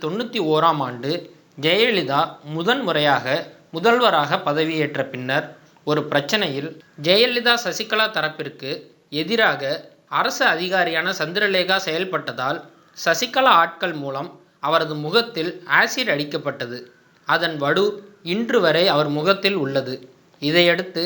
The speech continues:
தனது ஐ ஏ எஸ் பதவியை ராஜினாமா செய்த சந்திரலேகா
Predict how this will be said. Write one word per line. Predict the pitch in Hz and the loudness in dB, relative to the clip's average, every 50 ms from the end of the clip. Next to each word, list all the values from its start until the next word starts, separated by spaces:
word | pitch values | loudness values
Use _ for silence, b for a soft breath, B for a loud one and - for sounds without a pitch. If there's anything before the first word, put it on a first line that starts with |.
| 175 - - - _ _ - | -6 -8 -12 -20 _ _ -4
தனது | - 156 160 160 147 | -4 -2 -2 -2 -2
ஐ | 139 143 156 185 214 | -2 -2 0 4 4
ஏ | 233 | 4
எஸ் | 247 269 262 - | 4 4 2 -2
பதவியை | - 160 151 160 170 165 160 160 156 | -4 -2 -2 -2 -2 -2 -2 0 0
ராஜினாமா | 147 139 143 175 185 196 190 196 190 196 196 185 | 2 4 2 2 2 2 0 0 2 0 -2 -2
செய்த | - 151 147 143 131 - | -2 -4 -4 -4 -6 -6
சந்திரலேகா | 139 139 156 175 180 175 151 135 120 120 131 131 | -6 -4 -2 0 2 2 2 0 -2 -2 0 0